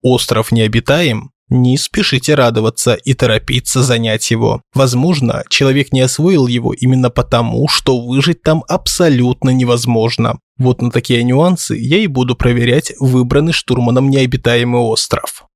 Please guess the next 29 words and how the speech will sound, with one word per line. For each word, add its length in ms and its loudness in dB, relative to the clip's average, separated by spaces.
Открою 460 0
свои 280 0
книги 300 0
по 140 0
флоре 340 0
и 60 0
фауне 400 0
мира 240 2
небесного, 680 0
буду 300 0
искать 340 0
опасные 440 0
участки, 760 0
а 80 2
также 260 0
просмотрю 580 0
исторические 680 -2
события 540 0
в 80 0
этом 240 0
районе. 580 0
Много 300 0
ли 100 0
судов 400 -2
потерпело 480 -2
крушение 540 0
у 120 0
этих 240 -4
островов? 500 -2